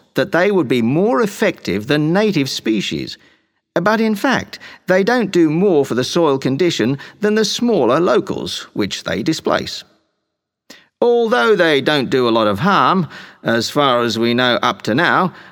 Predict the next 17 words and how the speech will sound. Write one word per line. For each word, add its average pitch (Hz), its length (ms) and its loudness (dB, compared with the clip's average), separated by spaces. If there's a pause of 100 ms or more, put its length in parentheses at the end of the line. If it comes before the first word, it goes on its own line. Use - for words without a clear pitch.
(120)
this 226 340 -2
will 180 180 2
probably 202 460 -2
prove 170 400 0
to 151 100 -2
have 135 140 0
been 139 320 0 (140)
a 190 100 0
mistake. - 680 -4 (1400)
A 147 100 2
much 262 340 -2
more 156 220 0
serious 147 640 -2
case, 147 640 -2 (140)
also 107 460 -2
in 85 120 -6
Scotland, 139 540 -2